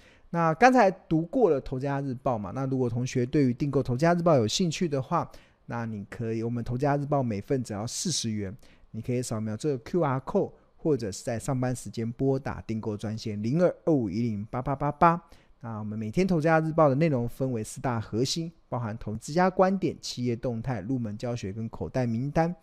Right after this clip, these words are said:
那如果有一些跟总经大盘或者是投资心理学有关的，或者做跟资产配置，或者是做投资组合规划有关的，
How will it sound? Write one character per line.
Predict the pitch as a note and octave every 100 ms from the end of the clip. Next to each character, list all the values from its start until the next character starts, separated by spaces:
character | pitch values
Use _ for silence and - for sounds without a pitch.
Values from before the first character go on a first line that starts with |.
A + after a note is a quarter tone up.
| - - - - -
那 | A2
如 | A#2
果 | B2+
有 | A#2 G#2
一 |
些 | B2
跟 | C#3 E3
总 | D#3+ A#2+
经 | B2 F3
大 | F3 G3 E3
盘 | - D3+ A2+ B2
或 | D3+ B2
者 |
是 | G#2+ C3+
投 | - A#2
资 | C3 E3+
心 | - A#3 A#3
理 | D3+
学 | - A#2
有 | G2
关 | - B2+ D3
的， | D3 F3 - - _
或 | C3+
者 | B2
做 | A#2 C#3
跟 | C3 B2+ C3
资 | B2+ D3+
产 | D3+ E2+
配 | - F#3 C#3+
置， | - F3 B2
或 | C#3
者 | A#2 A2+
是 | B2+
做 | C#3
投 | - D3
资 |
组 | F3+ A#2+
合 | G#2
规 | - E3
划 | E3+
有 | D#3 G2+
关 | - D#3 D#3
的， | D3+